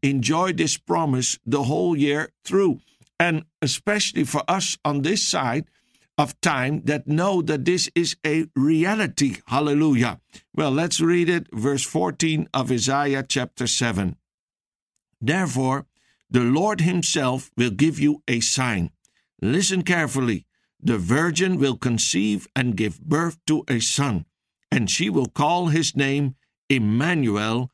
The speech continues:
God with us." Oh, can you imagine when the prophet told his writer, "Hey, write down these words. This is a word of the Lord. This is a word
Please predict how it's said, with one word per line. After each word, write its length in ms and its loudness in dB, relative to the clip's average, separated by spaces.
God 400 0
with 380 0
us." 440 0
Oh, 160 2
can 240 0
you 120 2
imagine 680 0
when 200 0
the 100 0
prophet 600 -2
told 240 0
his 200 0
writer, 480 0
"Hey, 180 2
write 320 0
down 300 0
these 260 0
words. 640 0
This 180 0
is 160 -2
a 160 0
word 340 0
of 180 -2
the 100 0
Lord. 320 0
This 180 0
is 160 -2
a 140 0
word 440 0